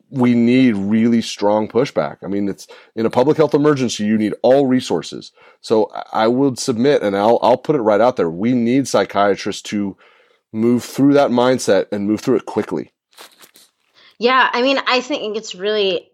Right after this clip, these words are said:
Speaker 2: I agree a hundred percent. I want it to be a part of <laughs> training. I want everybody, if anybody is a psychiatrist that's listening to this and they want help, feel free to reach out to me.
Speaker 1: Yeah,
Speaker 2: I,
Speaker 1: you're good at this.
Speaker 2: you know,
Speaker 1: You're very good at it.
Speaker 2: Thank you.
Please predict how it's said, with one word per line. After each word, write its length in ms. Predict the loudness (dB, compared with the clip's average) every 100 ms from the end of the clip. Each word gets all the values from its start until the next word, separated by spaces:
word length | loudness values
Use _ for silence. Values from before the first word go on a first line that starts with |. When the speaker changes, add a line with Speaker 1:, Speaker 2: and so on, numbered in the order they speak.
| _ _ _
Speaker 2:
I 100 | -2
agree 360 | -2 0 0 0
a 80 | -2
hundred 300 | -2 -2 -2
percent. 380 | -4 -2 -2 -2
I 300 | -2 0 0
want 500 | -2 -6 -2 2 2 -2 -8
it 160 | -6
to 100 | -6
be 300 | -4 0 2
a 80 | 0
part 240 | 0 0 0
of 120 | 0
<laughs> 0 |
training. 600 | 0 2 2 2 2 0
I 220 | 0 0
want 340 | 0 0 -2 -4 -6
everybody, 600 | -4 0 0 2 0 0
if 120 | -2 -2
anybody 480 | -2 -2 0 0
is 160 | 2 0
a 80 | 0
psychiatrist 600 | -2 -2 -2 -2 -4 -2
that's 180 | -4 -4
listening 300 | -6 -6 -2
to 100 | 0
this 220 | 2 0
and 140 | -2 0
they 80 |
want 240 | 2 2 0
help, 340 | 0 0 0
feel 180 | -2 -2
free 220 | -2 0
to 80 | 2
reach 240 | 2 0
out 200 | 0 0
to 80 | 0
me. 260 | 2 2 0 -4
Speaker 1:
Yeah, 240 | 0 2 2
Speaker 2:
I, 200 | 2 2
Speaker 1:
you're 100 | 2
good 140 | 2 2
at 120 | 0
this. 160 | 0
Speaker 2:
you 100 | 0
know, 40 | 0
Speaker 1:
You're 120 | 2
very 240 | 2 2 2
good 160 | 2
at 120 | 2
it. 160 | 0 -6 _ _ _ _ -4
Speaker 2:
Thank 300 | -2 -2 -2
you. 140 | -6